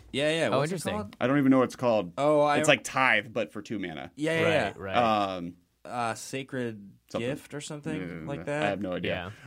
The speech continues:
Speaker 2: Yeah.
Speaker 3: Uh, but we
Speaker 2: Lantax
Speaker 3: should
Speaker 2: is a l-, little, uh, restrictive because you have to get basic lands, and it's, if your opponent has more lands than you in your upkeep, then you get to find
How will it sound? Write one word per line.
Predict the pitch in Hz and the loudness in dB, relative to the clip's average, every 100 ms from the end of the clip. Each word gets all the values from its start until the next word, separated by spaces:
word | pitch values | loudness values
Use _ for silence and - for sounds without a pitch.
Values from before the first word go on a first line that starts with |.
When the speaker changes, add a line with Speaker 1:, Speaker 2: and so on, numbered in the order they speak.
| - | 4
Speaker 2:
Yeah. | 131 | 6
Speaker 3:
Uh, | 131 131 | 8 6
but | - | 2
we | 151 202 | 4 6
Speaker 2:
Lantax | 220 214 | 6 6
Speaker 3:
should | 185 | 4
Speaker 2:
is | 165 | 4
a | |
l-, | 135 123 123 - | 2 0 -10 -12
little, | - 127 143 143 135 117 101 | -8 0 2 4 2 2 0
uh, | 104 101 95 | -2 0 -2
restrictive | 92 107 135 117 117 | -4 -4 -4 -6 -6
because | 107 117 | -6 -4
you | 113 | -4
have | 117 | -4
to | 104 | -6
get | 107 - | -10 -8
basic | 101 101 117 | -10 -8 -8
lands, | 120 120 123 131 - | -4 -4 -4 -6 -12
and | - 113 | -10 -10
it's, | 110 | -6
if | 135 127 | -6 -4
your | 131 147 | 0 0
opponent | - 147 131 104 | 0 -2 -4 -4
has | 120 113 | -4 -2
more | 123 110 | -4 -4
lands | 104 104 | -6 -8
than | 110 113 | -8 -6
you | 113 | -6
in | |
your | 104 | -6
upkeep, | 90 - 123 - | -8 -8 -10 -8
then | 107 | -8
you | 101 | -8
get | 101 - | -10 -10
to | 104 87 | -14 -14
find | - 107 95 92 92 | -10 -8 -6 -8 -12